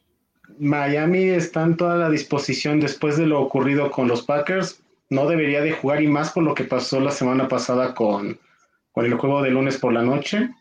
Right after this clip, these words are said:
Va a estar en el ojo del huracán, pero todo parece indicar que,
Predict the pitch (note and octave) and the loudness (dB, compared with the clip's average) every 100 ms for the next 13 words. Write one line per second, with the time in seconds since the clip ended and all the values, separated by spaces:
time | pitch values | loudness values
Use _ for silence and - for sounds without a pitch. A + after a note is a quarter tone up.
0 | _ - C3 C3+ C#3+ D3 C3+ B2+ C3 C#3 | _ -4 -2 0 -2 0 2 2 0 2
1 | B2+ A#2 A#2 A#2+ E3+ G#3 - A#2 A#2+ C#3+ | 2 4 2 0 0 -2 0 -2 -2 -2
2 | C#3+ C#3+ A#2+ A#2+ C3 A2+ G#2 A#2 A2+ A#2 | 0 0 0 0 0 0 0 -2 -2 -2
3 | G#2 - | -2 -4